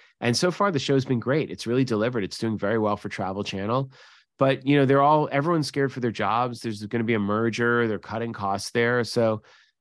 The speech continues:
the nice thing is doing horror, it's low cost and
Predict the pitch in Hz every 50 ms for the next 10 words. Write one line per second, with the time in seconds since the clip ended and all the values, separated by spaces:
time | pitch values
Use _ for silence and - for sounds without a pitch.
0 | _ - 135 120 127 127 143 139 131 - 135 131 123 120 117 113 117 120 113 -
1 | - 117 113 117 117 117 120 120 117 117 - _ - - - 110 107 113 123 135
2 | 139 135 127 113 107 - - - - - - 101 107 117 113 - - 110 101 107
3 | 131 160 151 - - - - - - - 120 117 117 117 117 113 113 113 117 117
4 | 113 -